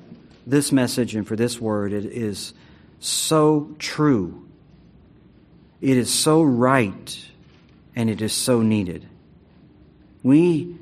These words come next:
need wisdom. We need to understand it. We need to live it. So, Lord, I pray that you would let our hearts be saturated by these things.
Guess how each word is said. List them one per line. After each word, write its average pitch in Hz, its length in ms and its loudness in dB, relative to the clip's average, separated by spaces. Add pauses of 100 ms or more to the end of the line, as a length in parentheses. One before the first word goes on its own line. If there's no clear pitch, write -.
(140)
need 127 580 4 (360)
wisdom. 104 520 -4
We 117 160 -2
need 127 560 2 (640)
to 110 140 -6
understand 123 640 0
it. 120 140 -2
We 110 100 -6
need 107 200 -4
to 98 120 -12
live 101 260 -6
it. - 280 -10 (1900)
So, 143 120 -10
Lord, 135 180 0
I 123 60 0
pray 110 300 -2
that 95 240 -6
you 120 80 -4
would 110 100 -2
let 113 160 0
our 104 80 -2
hearts 104 300 -6
be 104 120 -12
saturated 107 720 -6
by 104 140 -8
these 101 240 -10
things. 107 680 -10